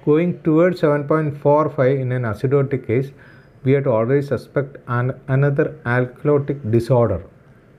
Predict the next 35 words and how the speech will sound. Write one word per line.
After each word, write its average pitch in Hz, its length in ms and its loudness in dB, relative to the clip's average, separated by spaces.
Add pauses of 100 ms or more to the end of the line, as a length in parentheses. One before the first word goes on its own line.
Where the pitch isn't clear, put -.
not 135 220 0
a 143 60 2
compensation. 107 680 -6 (400)
So 107 100 -4
compensation 147 720 -2
means 151 220 -6
it - 220 -12
has 117 360 -2 (100)
to - 60 -4
be 143 340 -2
in 127 240 -4
between 127 380 -2
seven 123 260 -2
point 120 280 -6
three 113 140 -4
five 113 200 -4
and 120 260 -8
seven 104 240 -6
point 98 300 -10
four 87 260 -10
five. 82 140 -16 (1000)
Now 175 140 4
respiratory 170 520 0
alkalosis, 143 560 -4 (180)
same 139 240 4
like 117 240 0
that, 151 240 -4
we 120 80 0
have 113 180 -2
to 143 180 -4 (100)
calculate 117 500 -4
the 123 80 -4
compensation 107 1000 -8 (400)
to 113 120 0
get, 120 320 -2